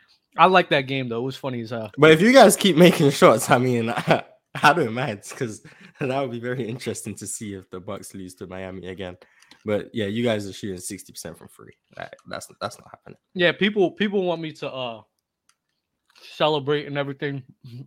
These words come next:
Speaker 1: versus this Bucks in Miami. I'm not gonna lie. Even though I think we was up ten when Giannis got out, right?
Speaker 2: Yeah, something like that.
Speaker 1: Even though we was up ten, it's like,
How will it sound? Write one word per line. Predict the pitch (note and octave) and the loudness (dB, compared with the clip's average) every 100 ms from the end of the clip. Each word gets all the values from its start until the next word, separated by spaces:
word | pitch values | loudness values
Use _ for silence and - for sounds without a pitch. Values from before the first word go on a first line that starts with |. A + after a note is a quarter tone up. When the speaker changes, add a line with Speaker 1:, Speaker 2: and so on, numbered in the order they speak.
| _ | _
Speaker 1:
versus | D3+ C#3+ D3 C#3+ | -14 -8 -8 -8
this | C3 A#2 | -12 -8
Bucks | A2 C#3+ D3+ | -6 -6 -6
in | |
Miami. | C#3 B2+ C#3 D3 | -6 -4 -4 -6
I'm | C#3 _ _ _ _ _ E3+ | -10 _ _ _ _ _ -4
not | G3+ | -2
gonna | E3+ D#3 | 0 0
lie. | D#3+ F3 G3+ _ _ _ _ _ _ _ _ _ - _ _ _ | 2 2 0 _ _ _ _ _ _ _ _ _ -20 _ _ _
Even | A3 B3+ A3 | -4 -2 0
though | A3 G3+ | 0 0
I | F3 | -4
think | E3+ A#3 | -6 -6
we | A3 | -4
was | F3 - | -6 -4
up | F#3+ | -6
ten | - G3 D3 | -2 -4 -4
when | C#3+ C#3 | -8 -6
Giannis | D#3+ C#3+ - | -6 -8 -10
got | A2+ | -12
out, | A2 G#2 | -10 -8
right? | E3 - _ _ _ _ _ _ _ _ _ - | -10 -10 _ _ _ _ _ _ _ _ _ -4
Speaker 2:
Yeah, | B2 G2+ | -2 -2
something | A2 G2 | -6 -12
like | F2 | -16
that. | F#2+ _ _ _ _ _ _ _ - | -18 _ _ _ _ _ _ _ -14
Speaker 1:
Even | F#3+ | -6
though | G#3+ | -4
we | F#3 F#3 | -4 -4
was | D#3 | -2
up | F3 - | -4 -2
ten, | F3 E3 | -4 -4
it's | C#3 C3 | -6 -4
like, | C3+ B2 | -4 -4